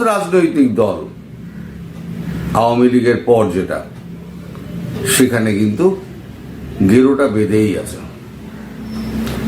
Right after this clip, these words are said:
আর আওয়ামী লীগকে নিষিদ্ধ করার পরে তার ঝঞ্ঝাট কিন্তু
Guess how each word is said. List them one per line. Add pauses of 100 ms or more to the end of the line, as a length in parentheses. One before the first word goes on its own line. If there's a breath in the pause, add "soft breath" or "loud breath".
(200)
আর (120)
আওয়ামী
লীগকে
নিষিদ্ধ (140)
করার
পরে (1400)
তার (100)
ঝঞ্ঝাট (100)
কিন্তু